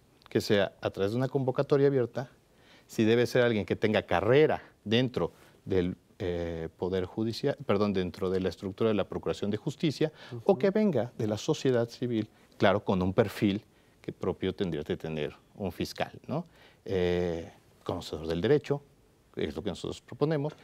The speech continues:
Speaker 1: conocedor de las estructuras administrativas y sobre todo del derecho administrativo en la aplicación.
Speaker 2: Muy bien.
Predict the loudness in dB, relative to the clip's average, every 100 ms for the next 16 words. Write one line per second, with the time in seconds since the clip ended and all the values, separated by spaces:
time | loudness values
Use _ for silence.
0 | -16 -2 -2 2 0 0 -2 -6 -10 -8
1 | -4 -4 -4 -2 -2 0 2 2 0 -18
2 | -20 _ 2 2 2 0 0 2 2 2
3 | 0 -2 -2 -4 -2 -6 -4 -4 -2 -4
4 | -2 -4 -6 -10 -14 -14 -14 -18 _ -20
5 | _ _ -4 -2 -2